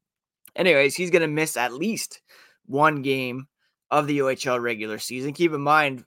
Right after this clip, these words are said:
a lot of people are projecting him to win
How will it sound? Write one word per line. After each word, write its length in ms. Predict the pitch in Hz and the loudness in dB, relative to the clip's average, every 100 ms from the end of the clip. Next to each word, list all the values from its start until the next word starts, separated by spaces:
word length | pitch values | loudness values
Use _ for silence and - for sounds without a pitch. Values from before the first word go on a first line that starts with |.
| - | -8
a 60 | |
lot 180 | 139 151 | 2 2
of 80 | 151 | 4
people 240 | 170 156 | 0 2
are 80 | 147 | 0
projecting 560 | 147 131 143 156 151 135 | -2 -4 -2 -2 -4 -6
him 280 | 151 160 | -4 -4
to 440 | 135 147 156 175 175 _ _ _ _ _ _ _ _ _ _ - | -6 0 2 0 -4 _ _ _ _ _ _ _ _ _ _ -8
win 400 | 127 156 170 | 0 2 2